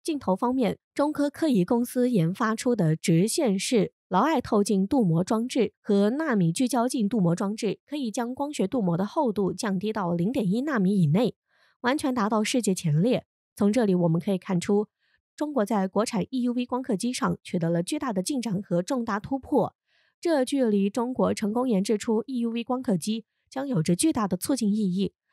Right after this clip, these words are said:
这也预示着中国距离E U V光刻机的落地已经不远了。现如今，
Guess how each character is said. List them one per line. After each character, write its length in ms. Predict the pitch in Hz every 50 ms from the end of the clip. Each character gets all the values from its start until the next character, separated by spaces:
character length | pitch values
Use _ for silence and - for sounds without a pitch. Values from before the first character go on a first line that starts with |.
| _ _ _ _ _
这 120 | - 294
也 140 | 285 240 240
预 120 | 254 269
示 200 | 254 - 254 214
着 260 | 202 - 185 185 - _ _
中 160 | - 285 294
国 100 | 285 240
距 160 | 220 - 269 233
离 140 | 208 208
E 180 | 233 - 269 262
U 100 | 254 254
V 140 | 240 262 254
光 180 | - 254 262
刻 140 | 269 - 220
机 120 | 196 233 240
的 100 | 220 220
落 240 | 262 311 311 233 220
地 120 | 247 247
已 160 | 233 233 185
经 160 | 165 196 196 226
不 180 | - 349 330
远 280 | 277 254 165 160 139 139
了。 200 | 151 170 - - _ _ _ _ _ _ _
现 200 | - - 277 269
如 160 | 262 240 233 247
今， 240 | 262 262 254 254